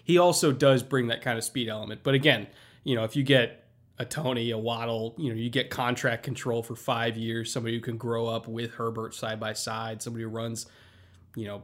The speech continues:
legit four three at a minimum, like, that's, that's just fun.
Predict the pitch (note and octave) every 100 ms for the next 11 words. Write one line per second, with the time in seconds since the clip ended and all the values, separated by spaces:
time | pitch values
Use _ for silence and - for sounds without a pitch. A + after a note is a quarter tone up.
0 | - B2 A2+ B2 A#2 - - A#2+ B2 B2
1 | A#2 A#2+ A2+ A#2 A2+ A#2+ A#2+ B2 A#2 A2+
2 | G#2 - C#3 B2+ - - - - _ D#3+
3 | C#3+ - A2 - - A2 A2 G#2+ G#2+